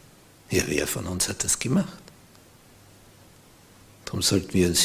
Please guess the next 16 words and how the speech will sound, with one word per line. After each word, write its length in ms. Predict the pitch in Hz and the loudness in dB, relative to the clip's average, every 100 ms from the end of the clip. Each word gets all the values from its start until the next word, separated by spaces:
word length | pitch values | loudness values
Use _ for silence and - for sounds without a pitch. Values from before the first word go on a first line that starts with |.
| - | 4
hüten, 320 | 165 165 165 | 4 2 0
jetzt 380 | 87 90 - - | -2 0 0 4
Steine 500 | - - 190 110 76 | 4 6 6 4 0
auf 120 | 76 | -4
die 260 | - 82 80 | -6 -6 0
zu 220 | - 80 | 2 2
werfen, 500 | 71 - - - 107 | -2 -4 -6 -8 -8
die 140 | - 95 | -2 -2
hier 360 | 90 90 90 - - - | 0 -2 -2 -8 -18 -2
müde 560 | 165 165 101 - 120 143 | 6 8 6 2 -6 -4
und 140 | 117 | -2
verzagt 760 | - - - 110 90 - - - - - - - - - | 0 2 8 8 6 -6 -12 -16 -18 -20 -20 -20 -20 -16
werden 520 | - 82 71 71 - - - - - - - - | -2 0 0 -4 -12 -14 -12 -10 -10 -14 -20 -4
aufgrund 680 | - - - - 92 80 73 - | 0 0 -2 0 0 0 -6 2
all 260 | 71 - - - | 2 2 -6 -6
dieser 420 | 85 - - | -2 0 -2